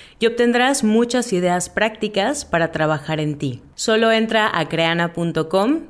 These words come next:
pon mi nombre en el buscador e inscríbete. O igual y puedes darte una vuelta en mis redes sociales porque seguramente ya publiqué algo al respecto. Ahora sí, entremos al tema de este episodio. ¿Cómo elegir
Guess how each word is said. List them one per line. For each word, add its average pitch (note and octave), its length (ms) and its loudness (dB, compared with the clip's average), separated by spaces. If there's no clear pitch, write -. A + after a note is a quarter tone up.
pon F3 180 2
mi F3 80 0
nombre E3+ 380 2
en D#3+ 80 2
el D3+ 100 0
buscador D3 800 0
e E3 80 -2
inscríbete. D#3+ 760 0
O F3+ 100 4
igual G#3+ 380 4
y G3+ 80 2
puedes E3+ 340 2
darte F3 240 0
una F3 140 0
vuelta E3+ 300 0
en E3 100 0
mis D#3 120 -2
redes D#3+ 280 -2
sociales F3 580 0
porque C#3+ 400 -2
seguramente E3+ 1040 -2
ya D#3 180 0
publiqué D#3 600 -2
algo D3+ 240 -2
al C#3+ 100 -2
respecto. C#3 600 -8
Ahora G#3+ 360 2
sí, B3+ 400 0
entremos F#3+ 460 0
al D#3+ 160 -2
tema F#3+ 340 2
de E3 120 0
este D#3+ 200 -2
episodio. D#3+ 640 -4
¿Cómo A#3+ 500 4
elegir F3 720 0